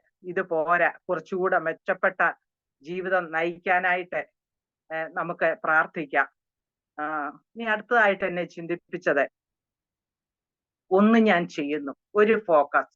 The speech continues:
ഒരു ലക്ഷ്യം. ആ ഒന്നെന്ന ഒരു കാര്യമാണ് ഞാൻ, ഉം, ഏ,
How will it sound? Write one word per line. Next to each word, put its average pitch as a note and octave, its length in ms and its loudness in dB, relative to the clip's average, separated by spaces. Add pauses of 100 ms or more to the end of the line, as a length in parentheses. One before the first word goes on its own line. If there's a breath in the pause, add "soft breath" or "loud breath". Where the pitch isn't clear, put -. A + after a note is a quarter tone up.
(160)
ഒരു G3 160 0
ലക്ഷ്യം. D#3 720 -4 (400)
ആ F#3 120 4
ഒന്നെന്ന F3+ 640 0 (340)
ഒരു E3 260 -6 (640)
കാര്യമാണ് E3 640 0
ഞാൻ, D#3 220 -10 (260)
ഉം, D#3+ 500 -6
ഏ, E3 40 -6